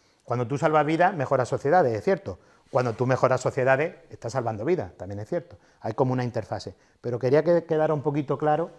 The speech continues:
eso, esos dos conceptos. En general, a todo el que se va a trabajar a los negritos, pues se le llama cooperante.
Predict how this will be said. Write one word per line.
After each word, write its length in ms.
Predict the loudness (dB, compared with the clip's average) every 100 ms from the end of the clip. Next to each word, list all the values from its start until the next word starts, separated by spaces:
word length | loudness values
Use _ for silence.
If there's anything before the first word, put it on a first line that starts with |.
| _ _ -8
eso, 440 | -6 -2 -2 -2
esos 260 | -6 -6 -4
dos 140 | -4
conceptos. 480 | -6 -10 -10 -14 -20 _ _
En 80 | -8
general, 420 | -4 0 4 6
a 100 | 6
todo 180 | 4 2
el 60 | 2
que 120 | 0
se 100 | -2
va 80 | -2
a 40 |
trabajar 560 | 0 0 2 0 -2 -4
a 60 | -4
los 100 | -4
negritos, 400 | -2 -2 -2 -6 -12 _
pues 140 | -6
se 60 | -2
le 80 | 2
llama 220 | 2 2
cooperante. 480 | 0 0 -2 -4